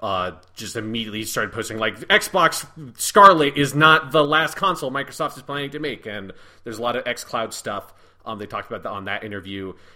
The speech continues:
And then the other one I think people should, um, seek out is the one with Emma Kanema from Game Workers Unite and Jocelyn Monahan from Riot Games, the developers at, uh, that make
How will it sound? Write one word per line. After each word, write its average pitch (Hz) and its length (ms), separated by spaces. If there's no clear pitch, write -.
And 117 140
then 107 120
the 104 180
other 135 240
one 120 340
I 113 100
think 110 320
people 107 260
should, 104 420
um, 98 220
seek - 280
out 104 300
is 104 320
the 107 80
one 107 300
with 104 260
Emma 139 220
Kanema 135 540
from 113 220
Game 117 220
Workers 107 320
Unite 110 400
and 110 180
Jocelyn 110 420
Monahan 120 540
from 107 260
Riot 107 300
Games, 107 320
the - 80
developers 98 480
at, 95 340
uh, 90 220
that 101 220
make 92 220